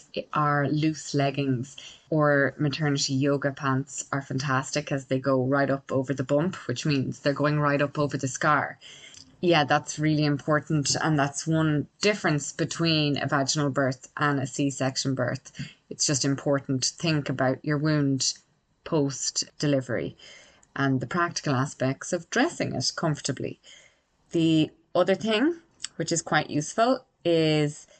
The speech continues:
a simple shower gel. Quite literally,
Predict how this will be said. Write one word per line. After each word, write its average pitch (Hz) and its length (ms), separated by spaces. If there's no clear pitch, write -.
a 165 80
simple 165 560
shower 156 400
gel. 131 360
Quite 147 260
literally, 170 500